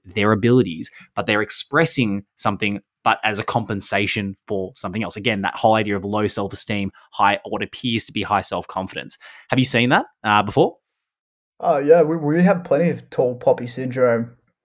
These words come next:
Speaker 2: in Australia here. Plenty of bringing people down and a lot of that titling of narcissism,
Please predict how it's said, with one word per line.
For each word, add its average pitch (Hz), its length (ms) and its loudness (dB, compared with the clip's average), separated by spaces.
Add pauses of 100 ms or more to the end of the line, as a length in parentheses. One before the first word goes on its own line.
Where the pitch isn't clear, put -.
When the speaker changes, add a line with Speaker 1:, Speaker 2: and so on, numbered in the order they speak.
(120)
Speaker 2:
in 143 100 0
Australia 127 480 4
here. 143 420 4 (560)
Plenty 139 200 0
of 127 140 -8
bringing 139 260 -4
people 127 240 -6
down 127 420 -2
and 139 480 -6
a 147 60 -2
lot 160 200 6
of 160 120 0
that 147 500 2
titling 143 560 -2
of 120 80 -14
narcissism, 123 720 -6